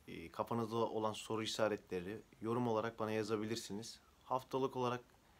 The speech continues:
her haftanın bir günü bu, böyle bir video çekerek sizden sorularınızı alacağım.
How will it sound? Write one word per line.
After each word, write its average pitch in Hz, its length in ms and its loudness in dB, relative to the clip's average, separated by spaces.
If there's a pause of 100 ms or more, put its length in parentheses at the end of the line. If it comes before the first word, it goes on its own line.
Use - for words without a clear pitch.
(280)
her 131 140 6
haftanın 123 420 2
bir 123 60 2
günü 113 300 0 (500)
bu, 123 280 0
böyle 120 260 2
bir 113 140 -2
video 113 220 0
çekerek 110 440 -2
sizden 110 280 -2
sorularınızı 107 640 0
alacağım. 104 360 0